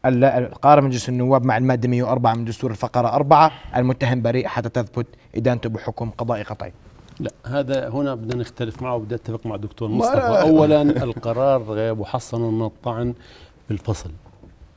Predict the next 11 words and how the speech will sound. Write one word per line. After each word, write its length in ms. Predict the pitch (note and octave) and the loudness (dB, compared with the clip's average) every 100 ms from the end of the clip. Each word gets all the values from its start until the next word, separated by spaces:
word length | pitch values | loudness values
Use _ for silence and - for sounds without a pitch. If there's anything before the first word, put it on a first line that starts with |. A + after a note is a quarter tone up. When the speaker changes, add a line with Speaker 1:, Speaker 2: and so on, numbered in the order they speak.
| - | -8
Speaker 2:
قرار 260 | A2+ B2 | -2 -2
الفصل، 520 | G2+ G2 A#2 - A#2 A2 _ _ _ _ - | -2 -6 -10 -6 -8 -8 _ _ _ _ -10
آه، 160 | G#2 G2 - | -8 -6 -6
قرار 380 | G#2+ A2 G#2+ - _ - | -4 -4 -6 -12 _ -8
تم 320 | A#2 G#2+ G2+ | -4 -2 -2
بإجراءات 680 | F#2 A#2+ G#2+ G2+ G2+ A2+ A2 - | -6 -8 -6 -6 -6 -6 -8 -6
لا 120 | A2 | -4
يشوبها 340 | G2 - G2+ G#2 | -4 -8 -8 -8
البطلان 500 | G2 G2+ A2 G#2+ G2 | -10 -10 -6 -4 -4
بدون 200 | G#2 G#2 | -2 -2
شك، 400 | D3 D#3+ - | -2 -4 -8